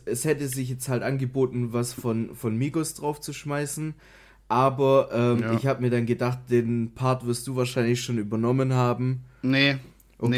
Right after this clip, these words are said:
Speaker 2: nee.
Speaker 1: dann mach ich einfach, äh,
Speaker 2: Dein Lieblingslied von Migos
Speaker 1: boah, ist
Speaker 2: ist auch meins einfach.
Speaker 1: Ist, ist schwer. Ist wahrscheinlich, ähm, Motorsport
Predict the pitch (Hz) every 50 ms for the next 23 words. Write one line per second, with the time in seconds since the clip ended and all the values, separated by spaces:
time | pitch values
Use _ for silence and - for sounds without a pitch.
0 | 127 135 131 127 127 123 123 123 123 123 123 104 117 123 131 131 127 131 135 127
1 | 127 - 120 123 123 123 131 127 120 120 117 - - - - - 117 117 117 113
2 | 113 113 113 113 107 107 107 - - - - - - - 160 160 170 170 151 156
3 | 156 147 160 160 - - 156 143 123 - 135 117 117 123 127 117 113 107 107 113
4 | 117 120 123 120 123 - 127 120 - 127 110 95 101 98 98 101 107 110 - -
5 | - 85 92 95 - 98 95 90 - 110 - - - - - - 110 110 - -
6 | - - - 107 101 107 107 110 113 117 117 117 117 117 117 117 - - _ _
7 | - - - - - 113 117 - - 117 110 110 110 110 110 - - - 92 104
8 | 104 104 101 101 101 101 101 101 98 101 107 110 - _ _ _ _ _ _ _
9 | _ _ _ _ _ _ _ _ _ _ _ _ - 104 104 110 113 113 110 113
10 | - - - 110 107 104 104 107 110 - -